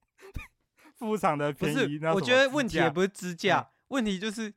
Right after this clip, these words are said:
Speaker 2: 太多问题了，
Speaker 1: 哎。
Speaker 2: 就是一下
Speaker 1: 哎。
Speaker 2: 转接头有问题，一下网络有问题，然后一下这个麦克风又有问题，所以呢，
Speaker 1: 哎。
Speaker 2: 这一集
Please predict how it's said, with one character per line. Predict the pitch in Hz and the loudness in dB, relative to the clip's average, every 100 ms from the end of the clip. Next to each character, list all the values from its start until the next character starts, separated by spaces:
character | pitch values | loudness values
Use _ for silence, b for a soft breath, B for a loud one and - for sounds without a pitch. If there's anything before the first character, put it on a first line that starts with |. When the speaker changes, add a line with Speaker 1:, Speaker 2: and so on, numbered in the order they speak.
| _ | _
Speaker 2:
太 | - 233 | 4 4
多 | 214 196 | 6 4
问 | 202 180 | 6 2
题 | - 120 | 0 -8
了， | 113 120 | -8 -8
Speaker 1:
哎。 | - _ _ _ - | -12 _ _ _ -14
Speaker 2:
就 | 214 | -12
是 | 208 | -6
一 | 226 | -6
下 | 185 247 214 | 4 6 6
Speaker 1:
哎。 | 170 110 - _ | 4 -8 -16 _
Speaker 2:
转 | 180 170 | 0 0
接 | 170 220 | 2 0
头 | 240 160 | 2 2
有 | 156 | 2
问 | 190 175 | 0 -2
题， | 151 131 127 _ | -6 -10 -12 _
一 | - | -14
下 | 165 220 | -2 2
网 | 196 151 | 2 0
络 | 196 | -2
有 | 175 139 | 0 0
问 | 170 151 | -2 -6
题， | 135 117 110 _ _ _ | -8 -12 -14 _ _ _
然 | 151 | -4
后 | 202 | -2
一 | 190 | -4
下 | 165 202 185 | -2 0 0
这 | 185 | 0
个 | 175 160 - _ | -4 -6 -12 _
麦 | 190 202 | -4 -2
克 | 208 185 | -2 -2
风 | 185 175 | -2 -2
又 | 190 | -2
有 | 151 | -2
问 | 131 160 | -2 -6
题， | 139 120 101 - _ | -8 -12 -16 -20 _
所 | - 185 | -4 -2
以 | |
呢， | 165 131 131 _ _ _ _ - | -2 -4 -10 _ _ _ _ -18
Speaker 1:
哎。 | 104 92 | -16 -8
Speaker 2:
这 | 180 | -4
一 | 190 | -4
集 | 180 120 110 | -4 -12 -14